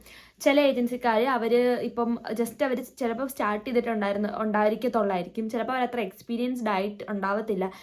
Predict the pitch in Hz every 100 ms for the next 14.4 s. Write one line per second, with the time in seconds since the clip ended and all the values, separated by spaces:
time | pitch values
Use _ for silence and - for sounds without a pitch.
0 | - - 277 294 285 233 220 240 269 294
1 | 269 240 233 233 226 226 247 240 208 220
2 | 240 262 233 190 - 269 226 - 214 190
3 | 190 214 185 180 196 - - 247 269 240
4 | 294 285 262 262 247 247 240 226 233 240
5 | - 233 277 277 262 233 214 226 240 233
6 | 233 233 208 220 226 233 226 233 208 202
7 | 190 220 226 262 262 226 233 233 220 214
8 | 240 214 196 208 220 220 226 214 269 262
9 | - - - - 254 254 285 214 202 202
10 | 202 254 269 - - - 233 269 254 247
11 | 240 285 247 240 220 220 233 220 240 294
12 | 247 226 247 254 240 226 233 233 233 233
13 | 233 240 277 247 240 - 208 220 220 214
14 | 214 208 185 190